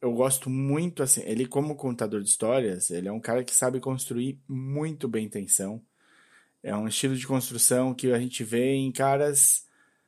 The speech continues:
em algum, em algum, alguns caras na, na construção de tensão, né? Saber construir tensão não é uma coisa fácil. Engraçadamente, me lembrou um pouco da construção de tensão do Sinais.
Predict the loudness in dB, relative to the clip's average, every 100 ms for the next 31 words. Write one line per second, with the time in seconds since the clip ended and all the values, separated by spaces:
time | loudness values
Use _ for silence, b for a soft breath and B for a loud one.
0 | _ 0 2 4 4 4 2 2 4 2
1 | 2 -2 2 2 4 4 6 4 0 -4
2 | -2 -4 -4 -4 -2 -4 -4 0 2 2
3 | 2 2 2 0 0 -2 -4 -4 -4 0
4 | 0 0 -2 -2 0 -2 -2 -4 -6 -4
5 | -4 -2 -2 -4 -10 _ _ _ -6 0
6 | 4 4 6 6 4 2 0 0 2 4
7 | 4 4 2 2 0 2 0 -2 0 0
8 | 0 -2 0 4 4 4 0 2 2 2
9 | 0 2 2 4 2 0 0 2 0